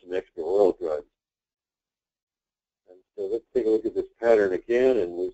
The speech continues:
see the same pattern. But let's look over here. This is, uh, when we transferred him to the floor from the intensive care unit, and we're seeing a pattern that's occurring, uh, that's very similar, but we don't have all of the markers,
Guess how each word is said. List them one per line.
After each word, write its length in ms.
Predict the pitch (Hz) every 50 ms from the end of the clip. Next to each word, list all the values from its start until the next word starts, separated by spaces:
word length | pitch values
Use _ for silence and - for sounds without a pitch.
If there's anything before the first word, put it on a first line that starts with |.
| _
see 80 | - 110
the 160 | 95 95 95 -
same 220 | 120 120 123 110 92
pattern. 440 | - 110 113 127 123 117 107 98 95 - _ _ _ _ _ -
But 100 | 120 147
let's 200 | 185 185 - -
look 140 | 359 -
over 200 | 165 156 127 131
here. 340 | 131 131 151 180 185 156 117
This 160 | 117 147 147 - -
is, 120 | 147 113 -
uh, 180 | 123 117 113 110
when 260 | 110 117 113 113 110
we 120 | 107 117
transferred 500 | 113 - - 139 143 143 - - 139 127
him 100 | 113 104 -
to 100 | - 113
the 160 | 95 92 - -
floor 320 | 120 139 147 131 110 104 -
from 120 | - 98
the 120 | 98 98 101
intensive 460 | 101 - _ 123 120 - _ 107 92 _ _
care 220 | 131 135 139 131
unit, 280 | 107 92 90 87 87 - _ _ _ _ _ _ _ _ _ _ _ _ _ -
and 140 | 113 110
we're 160 | 101 101 104 - _
seeing 220 | 123 120 117 104
a 40 | 98
pattern 520 | - _ - 123 123 127 127 127 117 110
that's 160 | 107 104 - -
occurring, 560 | 107 - - 131 127 123 120 117 110 104 - _ _ _ _ _ _ _ _ _ _ _ _ _ -
uh, 60 | 104
that's 260 | 101 110 113 110 - _ _ _ -
very 280 | 156 185 190 170 - -
similar, 540 | - 165 165 156 139 127 113 107 110 110 - _ _ _ _ _ _ _ -
but 120 | - 113
we 80 | 117 120
don't 180 | 135 135 131
have 200 | 135 131 123 113
all 260 | 123 123 120 120 117
of 100 | 117 110
the 80 | 107 104
markers, 540 | 101 113 123 143 156 151 - 90 82 80